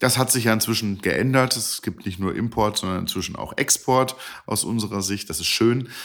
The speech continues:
Äh, und deswegen ist das natürlich relevant, dass wir dort vertreten sind. Wir haben da Autorinnen und Autoren, sind aber beispielsweise bei den Primetime Emmys in Los Angeles, bei den L A Screenings,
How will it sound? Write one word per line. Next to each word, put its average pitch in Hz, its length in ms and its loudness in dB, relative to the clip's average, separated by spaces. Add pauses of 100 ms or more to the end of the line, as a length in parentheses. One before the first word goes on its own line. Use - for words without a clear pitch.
(180)
Äh, 95 180 0
und 98 200 -4
deswegen 104 280 2
ist 101 140 -2
das 95 120 0
natürlich 95 420 0
relevant, 87 340 0
dass 82 100 -6
wir 85 80 -4
dort 82 200 -4
vertreten 104 420 -4
sind. 92 220 -4
Wir 78 120 -4
haben 78 180 -6
da 73 180 -4
Autorinnen 80 480 -4
und 64 40 -6
Autoren, 113 460 2 (240)
sind 98 280 0
aber 92 200 0
beispielsweise 85 640 0
bei 87 180 0
den 90 180 -2
Primetime 98 440 0
Emmys 95 300 -2
in 92 80 -2
Los 92 200 -2
Angeles, 101 480 0 (200)
bei 117 120 4
den 117 120 4
L 101 180 2
A 101 60 4
Screenings, 95 480 -2